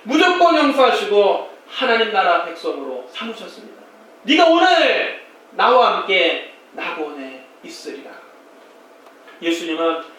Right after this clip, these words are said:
당신도 십자가에서 극렬한 고통 속에 죽어가시면서도 한 사람의 영혼, 그것도 흉악한 죄수의 영혼을 구원해 주신 것입니다.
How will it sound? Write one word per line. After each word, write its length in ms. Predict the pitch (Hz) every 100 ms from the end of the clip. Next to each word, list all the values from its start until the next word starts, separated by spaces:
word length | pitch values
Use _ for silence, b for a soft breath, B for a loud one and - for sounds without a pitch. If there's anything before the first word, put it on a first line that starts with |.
| B B
당신도 440 | 254 294 311 311
십자가에서 960 | 311 320 320 302 294 269 262 277 269 262
극렬한 500 | 262 311 320 311 -
고통 280 | 294 311 277
속에 300 | 294 285 277
죽어가시면서도 1080 | 277 311 285 277 277 240 208 240 226 - B B B
한 360 | - 381 381 -
사람의 380 | 339 330 302 247
영혼, 400 | 226 220 208 - - - -
그것도 760 | - 320 311 311 294 247 - -
흉악한 760 | - 349 311 285 - 294 269 262
죄수의 540 | - 247 254 262 240
영혼을 640 | 226 180 185 180 165 - - - -
구원해 280 | 269 269 262
주신 240 | 254 262
것입니다. 560 | 226 214 185 180 -